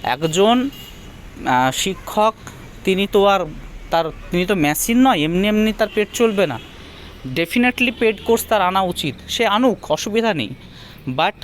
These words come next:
পেইড কোর্সে ছেলেমেয়েরা ভর্তি হবে পড়ানোর টেকনিক দেখে, ছেলেমেয়েরা স্যাটিসফাইড হলে ভর্তি হবে। ঠিক আছে, ভুলভাল বোঝানোর ফলে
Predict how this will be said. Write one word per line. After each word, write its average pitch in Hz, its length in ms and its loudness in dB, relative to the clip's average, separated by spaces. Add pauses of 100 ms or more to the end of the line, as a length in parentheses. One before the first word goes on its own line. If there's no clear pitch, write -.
(160)
পেইড 160 300 -2
কোর্সে 190 440 0
ছেলেমেয়েরা 165 640 -2
ভর্তি 143 480 -2
হবে 185 420 2 (400)
পড়ানোর 151 460 2 (100)
টেকনিক 151 480 -2
দেখে, 117 320 -8 (1400)
ছেলেমেয়েরা 190 540 2
স্যাটিসফাইড 190 760 -2
হলে 170 180 0
ভর্তি 135 320 -2
হবে। 113 240 -4 (680)
ঠিক - 140 -4
আছে, 240 220 -2
ভুলভাল 196 600 2
বোঝানোর 190 600 0
ফলে 190 360 2